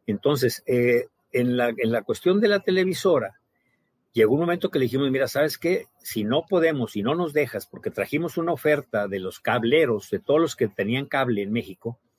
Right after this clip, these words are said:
se juntaron, hicimos una labor con ellos, nos juntamos con ellos y dijimos, "Patrocínenos". Era difícil porque nuestros patrocinadores que ya teníamos en la playera, en el uniforme,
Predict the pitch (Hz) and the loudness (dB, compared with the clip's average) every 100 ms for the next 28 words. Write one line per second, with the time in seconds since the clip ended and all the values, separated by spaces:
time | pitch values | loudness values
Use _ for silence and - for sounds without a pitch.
0 | _ _ _ _ - - - 104 95 160 | _ _ _ _ -6 -6 -2 -2 2 2
1 | 139 135 127 - 117 135 151 165 156 127 | 2 -2 -6 -4 -4 -4 -4 0 2 0
2 | 135 - 131 120 131 117 - 95 - 135 | 0 -2 0 0 0 -2 -4 -8 -6 -4
3 | 165 - 131 123 120 113 127 131 - 101 | -4 -2 0 0 0 -2 -4 -8 -8 -8
4 | - 107 165 233 160 - _ _ _ _ | -8 -4 0 0 -2 -8 _ _ _ _
5 | _ _ _ _ _ _ - 135 185 208 | _ _ _ _ _ _ 0 4 6 4
6 | - 185 135 139 151 - 113 - 117 117 | 4 2 2 -2 -4 -2 -2 0 0 0
7 | 117 113 107 113 - 117 - 107 110 104 | -2 -4 -2 -6 -2 -4 -2 -6 -4 0
8 | 113 156 175 120 107 139 - 175 175 180 | 2 2 -2 -2 0 0 0 -4 -2 -4
9 | - 156 151 135 123 120 123 120 120 120 | -4 -4 -2 2 2 4 2 0 -4 -6
10 | 120 123 101 90 | -4 -2 -2 -6